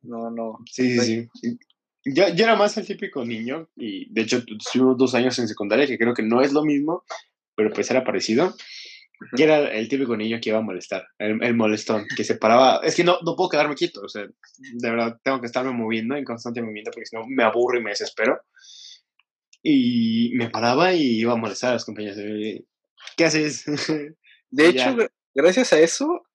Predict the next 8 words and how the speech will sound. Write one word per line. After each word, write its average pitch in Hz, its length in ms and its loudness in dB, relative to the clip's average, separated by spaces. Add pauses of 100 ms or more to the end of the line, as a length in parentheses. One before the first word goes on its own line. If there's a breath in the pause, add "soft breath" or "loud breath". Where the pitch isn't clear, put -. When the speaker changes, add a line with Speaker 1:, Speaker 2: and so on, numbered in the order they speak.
(680)
Speaker 1:
surgió 139 420 0
nuestra 165 240 0
amistad, 110 580 0
o 107 100 -4
sea, 123 120 2 (140)
por 131 200 8
andar 143 220 6
molestando 147 800 4